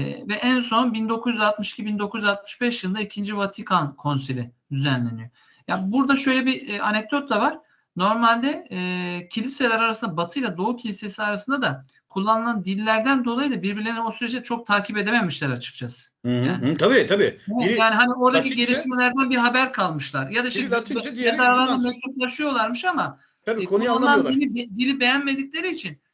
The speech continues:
Speaker 1: ya çevirmeye bile tenezzül etmiyorlar.
Speaker 2: Tenezzül
Speaker 1: Şu an
Speaker 2: etmiyorlar, aynen.
Speaker 1: şey değil
Speaker 2: Aynen.
Speaker 1: yani, bu kabul etmiyorlar.
Speaker 2: Karşılıklı,
Speaker 1: Ee,
Speaker 2: evet.
Speaker 1: Doğu da kendisini açıkçası doğudaki yani İstanbul'daki ana, e, Ortodoks yapısı da kendisini işte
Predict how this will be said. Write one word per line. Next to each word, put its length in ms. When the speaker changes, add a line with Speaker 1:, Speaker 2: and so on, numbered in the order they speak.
Speaker 1:
ya 260
çevirmeye 600
bile 180
tenezzül 380
etmiyorlar. 380
Speaker 2:
Tenezzül 160
Speaker 1:
Şu 60
an 40
Speaker 2:
etmiyorlar, 460
aynen. 240
Speaker 1:
şey 220
değil 20
Speaker 2:
Aynen. 180
Speaker 1:
yani, 360
bu 260
kabul 280
etmiyorlar. 560
Speaker 2:
Karşılıklı, 520
Speaker 1:
Ee, 100
Speaker 2:
evet. 240
Speaker 1:
Doğu 320
da 420
kendisini 680
açıkçası 360
doğudaki 640
yani 160
İstanbul'daki 840
ana, 180
e, 480
Ortodoks 500
yapısı 360
da 200
kendisini 480
işte 240